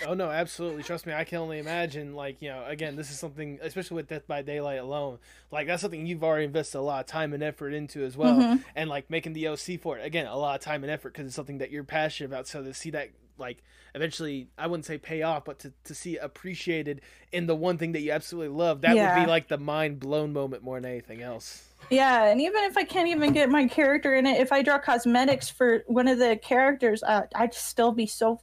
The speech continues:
Speaker 2: fucking happy 'cause at least they noticed that my work and they liked my work enough to incorporate it into their game. Like,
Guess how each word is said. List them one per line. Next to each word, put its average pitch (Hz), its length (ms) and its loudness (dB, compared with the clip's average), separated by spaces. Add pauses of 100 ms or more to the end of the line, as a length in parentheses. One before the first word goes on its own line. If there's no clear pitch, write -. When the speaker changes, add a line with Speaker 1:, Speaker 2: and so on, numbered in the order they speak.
(160)
Speaker 2:
fucking 240 340 0
happy 214 360 4
'cause 202 200 -4
at - 100 0
least 220 220 2
they 214 120 4
noticed 202 420 2
that 208 200 2 (920)
my 233 340 8
work 226 320 6
and 196 100 0
they 196 120 0
liked 202 320 2
my 214 120 6
work 202 280 4
enough 202 260 2
to 214 240 4
incorporate 208 720 4
it 190 100 0
into 196 240 0
their 190 140 4
game. 180 560 -2
Like, 170 400 0